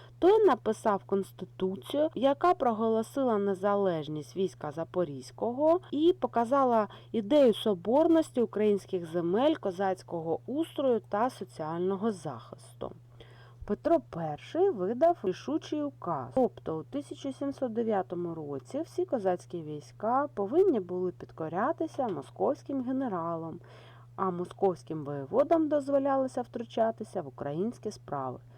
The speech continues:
Значним обмеженням влади гетьмана стало призначення в Україну царських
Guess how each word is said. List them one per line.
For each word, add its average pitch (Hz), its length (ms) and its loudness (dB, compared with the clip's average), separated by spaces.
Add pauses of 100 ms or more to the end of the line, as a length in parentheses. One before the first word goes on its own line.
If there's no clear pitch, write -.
(300)
Значним 302 560 4
обмеженням 302 760 4
влади 165 520 0
гетьмана 151 480 -2
стало 339 480 0 (360)
призначення 202 840 -2
в 143 80 -14
Україну 240 680 2 (400)
царських 180 720 -6